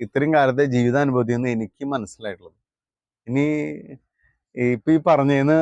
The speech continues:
നമ്മള് അന്ന് പറഞ്ഞൊരു പോയിന്റ് ഉണ്ട്, ദൈവവിശ്വാസം, ജ്യോതിഷം എന്നുള്ള പോയിന്റ്. അപ്പൊ അതിൽ ആ ചോദ്യങ്ങൾ ചോദിച്ചതിന് എല്ലാവർക്കും ഒരു ഉത്തരമായിട്ട് പറഞ്ഞിട്ടുള്ളത്.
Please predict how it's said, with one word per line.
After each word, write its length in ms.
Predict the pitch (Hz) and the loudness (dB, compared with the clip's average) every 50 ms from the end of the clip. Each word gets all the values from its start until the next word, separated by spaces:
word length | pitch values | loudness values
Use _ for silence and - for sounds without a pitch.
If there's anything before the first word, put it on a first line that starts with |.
| 160 151 | 2 0
നമ്മള് 320 | 143 131 131 135 139 147 151 160 160 | -2 -2 0 2 2 2 2 2 2
അന്ന് 200 | 151 143 143 151 | 0 0 0 -2
പറഞ്ഞൊരു 420 | 151 143 160 151 143 139 147 147 147 151 | -2 -2 -2 -2 -2 -2 -2 -2 0 2
പോയിന്റ് 260 | 156 143 139 139 143 | 2 2 0 -2 0
ഉണ്ട്, 120 | 131 117 110 110 113 110 113 113 113 | 2 2 2 0 -2 -6 -10 -10 -8
ദൈവവിശ്വാസം, 520 | 113 117 117 110 - 123 117 113 - - 135 139 _ _ _ _ | -6 -6 -6 -4 -2 -2 -2 -2 -4 -10 -20 -20 _ _ _ _
ജ്യോതിഷം 380 | 117 113 110 104 101 - - 110 | -8 -8 -6 -8 -8 -14 -16 -16
എന്നുള്ള 220 | 120 120 123 123 | -12 -10 -8 -8
പോയിന്റ്. 320 | 123 120 101 95 90 82 - _ _ _ _ _ | -8 -8 -10 -10 -12 -14 -16 _ _ _ _ _
അപ്പൊ 160 | _ _ - 104 | _ _ -8 -6
അതിൽ 120 | 110 117 127 | -2 0 0
ആ 60 | 131 | 0
ചോദ്യങ്ങൾ 460 | 123 - 131 117 113 110 117 120 123 131 | 0 0 0 0 0 0 -2 -2 -4 -4
ചോദിച്ചതിന് 640 | 131 151 143 123 110 - - 123 123 127 131 135 143 147 - - | -2 0 -2 -2 -2 -4 -8 -8 -6 -6 -6 -6 -8 -10 -10 -10
എല്ലാവർക്കും 560 | 117 107 107 110 110 107 104 104 - - 135 | -8 -4 -2 0 0 0 0 -2 -2 -4 -2
ഒരു 80 | 135 | -2
ഉത്തരമായിട്ട് 420 | 139 127 _ - 120 131 127 123 135 | -2 -2 _ -2 -2 -2 -2 -2 -2
പറഞ്ഞിട്ടുള്ളത്. 440 | 135 127 107 101 104 95 90 - | -4 -4 -4 -4 -8 -8 -10 -12